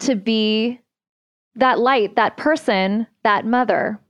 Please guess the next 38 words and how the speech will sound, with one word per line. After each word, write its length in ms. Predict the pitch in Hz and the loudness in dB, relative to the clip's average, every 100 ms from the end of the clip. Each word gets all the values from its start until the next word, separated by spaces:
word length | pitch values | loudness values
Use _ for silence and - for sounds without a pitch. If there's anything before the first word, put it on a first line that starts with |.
| _ _ _ _ _ | _ _ _ _ _
to 140 | - 269 | -4 -4
so 380 | - 247 226 240 | -2 0 2 2
many 320 | 233 220 214 | 2 0 -2
people 720 | - 254 262 180 160 214 214 _ | -2 -4 -2 -2 0 -2 -4 _
to 140 | - 254 | -4 0
guide 420 | 196 180 180 180 | 2 2 2 0
the 100 | 190 | 2
way. 560 | 214 240 - - 226 _ _ _ _ _ _ | 2 2 0 -4 -8 _ _ _ _ _ _
And 560 | 240 233 214 208 202 196 - _ _ _ _ _ _ _ | -4 0 0 0 -4 -8 -16 _ _ _ _ _ _ _
these 200 | 240 240 | -4 -4
challenges 1000 | - 226 294 277 220 180 214 220 - - _ _ _ _ - | -2 0 2 0 0 0 0 -4 -10 -20 _ _ _ _ 0
are 140 | 254 | 0
so 380 | 226 - 269 247 | 0 -2 0 2
hard. 680 | 240 262 262 208 185 170 226 _ _ _ _ _ _ - | 0 -2 0 2 0 -4 -8 _ _ _ _ _ _ -2
And 120 | 240 | -2
it's 160 | 233 | 0
interesting 480 | 254 254 277 - 226 | -2 -2 -4 -2 -4
because 400 | 220 220 240 208 | -4 -2 -2 -2
when 160 | 220 208 | -2 -2
you 120 | 214 | -2
said 580 | - 233 208 214 226 233 _ _ _ _ _ _ - | -2 0 2 2 0 -4 _ _ _ _ _ _ -8
what 300 | 202 226 - | -2 0 0
you 540 | 226 220 214 208 214 208 _ | 0 2 2 2 0 -4 _
would 220 | 240 233 | -4 -2
do 180 | 196 240 | 0 2
all 160 | 233 233 | 4 4
over 240 | 220 208 | 2 2
again, 320 | 202 214 233 | 0 0 0
it 80 | 196 | 0
had 220 | - 202 | -2 -4
nothing 420 | 196 196 202 208 190 | -2 -2 -2 -4 -4
to 140 | 202 | -4
do 280 | 196 226 190 | -2 0 0
with 160 | 190 - | -2 -4
either 240 | 226 220 | -2 -2
of 80 | 190 | 0
those 220 | 190 190 | -2 -2
experiences. 1120 | 190 - 269 285 262 196 175 156 147 - _ | -4 -4 -2 0 0 -2 -2 -4 -4 -8 _